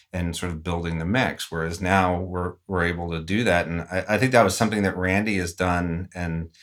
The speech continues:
and championed from the very beginning, is that, you know, he starts mixing the moment he starts designing something. And with Pro Tools, you know, being able to mix in the box, the stuff that we do,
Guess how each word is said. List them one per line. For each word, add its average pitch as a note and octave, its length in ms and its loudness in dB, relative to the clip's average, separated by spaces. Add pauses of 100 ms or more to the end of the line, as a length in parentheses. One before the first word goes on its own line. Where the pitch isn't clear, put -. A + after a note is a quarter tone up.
(400)
and E2+ 260 0
championed F#2+ 560 2
from F#2 140 -4
the E2+ 60 -2
very E2+ 280 0
beginning, E2 540 0
is D#2+ 200 -6
that, E2+ 280 -2
you F2+ 40 -6
know, E2 140 -4
he F#2+ 220 -6
starts F#2+ 360 -2
mixing G2 340 -2
the E2+ 60 -4
moment E2 320 -2
he E2+ 80 -14
starts F2+ 380 -6
designing F#2 560 -2
something. - 380 -16 (340)
And E2+ 540 0 (440)
with G2+ 220 0
Pro A#2 160 4
Tools, - 540 -6 (220)
you F#2+ 80 -2
know, F2 140 -2
being F#2 260 0
able F2+ 160 -2
to F2+ 80 -2
mix F2 260 -4
in F#2 60 -6
the F2+ 60 -6
box, A#2+ 480 -2
the G#2+ 120 -10
stuff G2 300 -2
that F2 140 -4
we F#2+ 120 -2
do, F2+ 600 -2